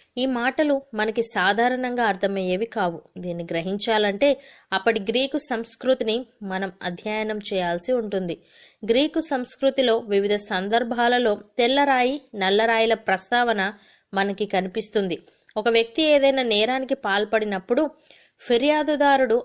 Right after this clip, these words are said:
ఆ నేరస్తుని పేరు, అతను చేసిన నేరం ఒక నల్లరాతి పైన రాసి అధిపతికి అందించాలి. అప్పుడు వారు అతని విచారణ చేసి నేరం రుజువైతే తగిన శిక్షను విధిస్తారు. ఆ సమయంలో నేరస్తుని యొక్క బంధువులు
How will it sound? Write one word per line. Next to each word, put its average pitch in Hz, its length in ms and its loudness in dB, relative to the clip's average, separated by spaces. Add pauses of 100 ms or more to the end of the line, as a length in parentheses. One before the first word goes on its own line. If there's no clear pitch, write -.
(100)
ఆ 190 140 0
నేరస్తుని 254 600 0
పేరు, 247 420 4 (340)
అతను 196 320 0
చేసిన 277 640 0
నేరం 254 500 2 (180)
ఒక 208 160 -4
నల్లరాతి 233 640 2
పైన 208 300 0
రాసి 180 500 -2 (320)
అధిపతికి 226 560 0
అందించాలి. 233 720 -2 (360)
అప్పుడు 254 380 -2 (200)
వారు 196 200 2
అతని 190 320 0
విచారణ 247 540 0
చేసి 233 540 -2 (300)
నేరం 277 440 2
రుజువైతే 262 600 2
తగిన 202 500 -4
శిక్షను 220 480 -6
విధిస్తారు. 202 560 -2 (360)
ఆ 175 80 -4
సమయంలో 185 600 -4 (380)
నేరస్తుని 285 640 0
యొక్క 285 240 0
బంధువులు 240 720 0